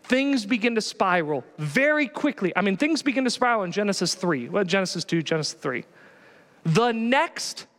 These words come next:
chapter, humanity, image bearers, are marked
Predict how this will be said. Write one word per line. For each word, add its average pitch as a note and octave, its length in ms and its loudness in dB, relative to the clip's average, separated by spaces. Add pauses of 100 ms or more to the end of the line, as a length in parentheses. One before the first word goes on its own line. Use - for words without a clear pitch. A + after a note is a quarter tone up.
(380)
chapter, E3+ 800 -2 (1080)
humanity, A3 1040 2 (840)
image A#3+ 480 0
bearers, B2+ 640 -6 (380)
are F3+ 180 2
marked E3 720 -2